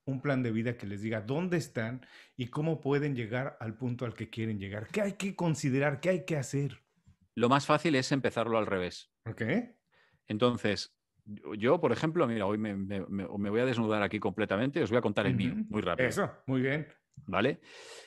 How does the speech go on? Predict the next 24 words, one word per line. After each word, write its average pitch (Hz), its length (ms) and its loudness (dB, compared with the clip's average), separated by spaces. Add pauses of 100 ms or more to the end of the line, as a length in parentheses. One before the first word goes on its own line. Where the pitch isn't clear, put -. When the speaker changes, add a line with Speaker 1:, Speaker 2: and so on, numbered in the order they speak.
(480)
Speaker 2:
Yo 143 300 8
me 151 120 8
quiero 117 240 8
ver 98 300 4 (420)
siendo 127 420 2
capaz 123 520 0 (400)
de 101 200 -2
aquí 123 320 4
a 107 100 8
unos 95 540 2
diez, 117 400 2
quince 110 300 0
años 175 380 -2 (180)
Speaker 1:
Ujú. 127 440 -2 (200)
Speaker 2:
de 117 180 4
poder 127 260 4
combinar 107 540 2 (880)
mi 110 160 2
vida 95 420 2 (140)
entre 135 360 4
Europa 160 600 2
y 98 140 0
Asia. 85 440 -4 (280)
Speaker 1:
Ok. 107 200 -4